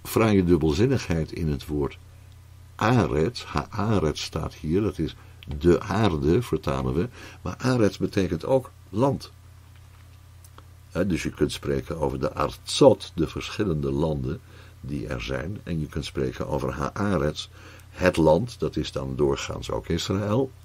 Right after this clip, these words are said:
het land bij uitstek. Maar het kan ook zijn het land, nou, het land van Egypte, eh, Eretz Mitzrayim is het land van Egypte. Het is niet de hele aarde van, van Egypte, het is het land van Egypte.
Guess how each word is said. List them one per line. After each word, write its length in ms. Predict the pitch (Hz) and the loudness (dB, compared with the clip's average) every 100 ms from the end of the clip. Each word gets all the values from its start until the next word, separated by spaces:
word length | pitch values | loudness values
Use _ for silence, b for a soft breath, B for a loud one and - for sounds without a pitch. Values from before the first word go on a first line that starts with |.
| - | -12
het 240 | - 78 | -4 2
land 340 | 82 76 64 - - - - b b b | 4 4 0 -14 -18 -20 -20 b b b
bij 320 | - 65 78 69 | -8 0 2 4
uitstek. 420 | 76 - 117 127 - B B B B B | 0 0 -2 -2 -6 B B B B B
Maar 100 | 110 | 4
het 120 | 104 | 4
kan 180 | - 110 | 6 4
ook 160 | 127 123 | 4 2
zijn 240 | - 85 | 2 2
het 220 | 85 90 | 2 2
land, 300 | 85 80 90 - | 6 6 4 -4
nou, 160 | 78 - - - B B B | -8 -8 -14 -20 B B B
het 140 | B 60 | B -4
land 220 | 65 64 | -4 -4
van 140 | 67 | -6
Egypte, 580 | 67 - 69 - 85 80 - | -4 0 0 2 0 0 -6
eh, 160 | - - - - - | -10 -8 -8 -12 -10
Eretz 280 | - - - | -8 -8 -6
Mitzrayim 760 | 69 67 90 107 110 98 92 90 | -6 2 6 8 8 8 4 0
is 120 | - | -6
het 140 | 58 | -8
land 220 | - 62 - | -8 -10 -8
van 180 | - | -10
Egypte. 380 | 65 - 85 - | -6 -2 -2 -2
Het 100 | 71 B B | -8 B B
is 80 | B | B
niet 160 | 76 76 | -6 -2
de 80 | 71 | 0
hele 300 | 76 69 - | 0 0 2
aarde 420 | 85 92 73 73 | 2 4 2 -2
van, 280 | - 67 65 | -4 -6 -8
van 240 | - 67 67 | -12 -10 -8
Egypte, 420 | 62 - - - | -6 -4 -6 -8
het 120 | 98 | -10
is 180 | - - - | -8 -10 -12
het 140 | 78 | -4
land 260 | 95 101 80 | 0 2 0
van 180 | - 76 | -8 -10
Egypte. 380 | - 58 - | -8 -8 -10